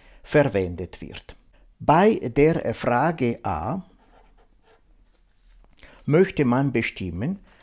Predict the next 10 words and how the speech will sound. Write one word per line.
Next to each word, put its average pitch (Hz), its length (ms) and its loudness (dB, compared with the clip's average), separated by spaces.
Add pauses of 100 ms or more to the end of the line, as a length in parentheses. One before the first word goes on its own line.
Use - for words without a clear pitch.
(120)
wie 117 240 -2
groß 170 720 0
ist 160 420 -4
der 127 160 0
Strom 123 640 -2 (160)
durch 143 400 0
den 110 340 -2
Anlasser, 107 760 -4 (840)
wenn 147 440 0
nur 202 380 4